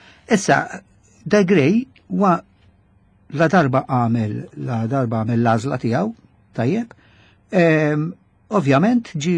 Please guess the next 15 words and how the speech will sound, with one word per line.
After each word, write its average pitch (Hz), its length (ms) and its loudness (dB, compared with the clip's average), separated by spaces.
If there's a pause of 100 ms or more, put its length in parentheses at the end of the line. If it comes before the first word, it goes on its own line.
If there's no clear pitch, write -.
(180)
immedjatament 151 1120 0
ittimbrat 123 800 -4 (200)
mill-Malta 117 920 -6
Labour 175 260 -4
Party 185 400 -2
bħala 113 420 -10 (520)
laqi 131 420 0
tal-, 127 440 -12 (560)
tal-gvern, 113 720 -8 (100)
tal-gvern 117 380 -8
Ingliż, 190 360 -2
tal-gvern, 104 360 -10 (520)
eh, 131 220 -8
kolonjali. 175 640 2 (840)
Eh, 143 360 2